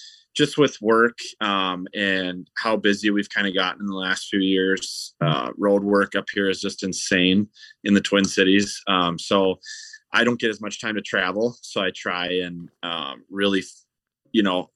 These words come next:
capitalize on what I have close to home. Um, and I don't even, I'm at the point now too, where I don't even have to be the one pulling the trigger. I love it. I don't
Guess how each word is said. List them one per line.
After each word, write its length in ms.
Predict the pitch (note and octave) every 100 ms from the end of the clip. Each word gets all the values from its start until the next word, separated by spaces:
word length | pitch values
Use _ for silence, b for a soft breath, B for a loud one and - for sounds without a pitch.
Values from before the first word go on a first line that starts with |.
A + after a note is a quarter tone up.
| _ _ _ -
capitalize 680 | A#2 F#2 - G2 F2+ F#2 G2
on 80 |
what 120 | F#2 F2+
I 60 |
have 240 | F2+ F2 E2+
close 320 | - F2+ -
to 80 | F2+
home. 320 | E2+ D#2+ D#2+ _ B B _
Um, 220 | F#2+ F2
and 140 | F#2 D3
I 100 | F3
don't 160 | F3
even, 300 | C#3 A#2+ A2+ - b b
I'm 160 | C3 D3+
at 120 | D3
the 80 | B2
point 240 | C3+ B2
now 160 | G#2+ A2+
too, 260 | - A2+
where 260 | A2+ G#2 F2+ - -
I 80 | A#2+
don't 140 | D3 D3
even 200 | G#2+ G2
have 180 | G2+ -
to 100 | G2
be 120 | G2
the 80 | F2+
one 180 | F2+ E2+
pulling 280 | F#2+ F2+
the 60 | D#2+
trigger. 360 | - F2 F#2 -
I 140 | F#2+
love 240 | F#2+ F2 F2+
it. 180 | G2+ - _
I 100 | F#2+
don't 180 | G#2 G#2+